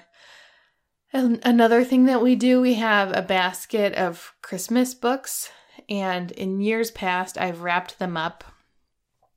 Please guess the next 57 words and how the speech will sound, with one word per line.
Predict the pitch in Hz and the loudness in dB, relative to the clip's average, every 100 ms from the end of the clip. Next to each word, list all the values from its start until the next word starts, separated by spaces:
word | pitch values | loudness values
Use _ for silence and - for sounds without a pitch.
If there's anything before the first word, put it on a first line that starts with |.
| - | -10
and | 233 208 | -6 -4
we | 202 | -2
would | 190 | -4
unwrap | 190 185 175 175 175 180 _ - - - - | -4 -6 -6 -6 -6 -8 _ -20 -20 -20 -10
one | 185 185 190 | -6 -4 -4
book | 175 175 175 | -4 -8 -10
each | - 185 - | -12 -10 -10
day. | - 170 175 190 - | -8 -8 -8 -10 -10
This | 202 269 269 - | -2 -2 -2 -4
year, | 208 202 226 - | -2 0 -2 -2
I | 190 | -2
decided | 185 202 190 185 185 185 180 | -4 -6 -6 -6 -4 -6 -4
I | 175 180 | -4 -6
was | 180 | -8
just | 185 185 | -12 -10
gonna | 180 | -12
put | 175 - | -10 -8
all | - 180 180 | -2 -2 -2
of | |
them | 175 170 | -6 -8
out | 170 165 - | -8 -8 -8
at | 180 170 | -10 -10
once. | 175 160 - - - - _ _ _ _ | -10 -10 -12 -12 -14 -16 _ _ _ _
And | 214 | -8
it's | 208 196 | -6 -6
been | - 202 196 | -6 -8 -6
tons | - 311 | -2 0
of | 294 - | 0 0
fun. | 247 233 233 233 - - - _ | 0 0 -2 -6 -14 -20 -20 _
The | 226 | -8
kids | 226 254 208 | -2 -2 -2
just | - 226 | -8 -4
go | - | 0
over | 220 220 226 | 0 0 0
to | 233 | 0
the | 220 | 2
basket, | 202 202 202 - 208 202 | 2 0 -2 -2 -2 -2
grab | 202 196 196 | 0 2 2
a | |
book | 185 196 196 185 | 0 -2 -2 -6
or | |
a | 175 | -10
couple | - 180 185 | -8 -4 -2
books, | 185 185 - | -2 -4 -6
and | 214 | -8
we | 202 | -8
just | 190 190 - | -10 -14 -16
sit | 180 | -12
down | 185 185 185 | -8 -8 -8
and | 180 | -10
read | 170 180 | -8 -6
'em | 180 180 | -4 -4
whenever | 180 170 170 170 | -6 -6 -8 -8
we | 175 | -10
feel | 180 180 170 | -14 -12 -8
like | 175 175 175 | -8 -8 -8
it. | 190 - | -10 -10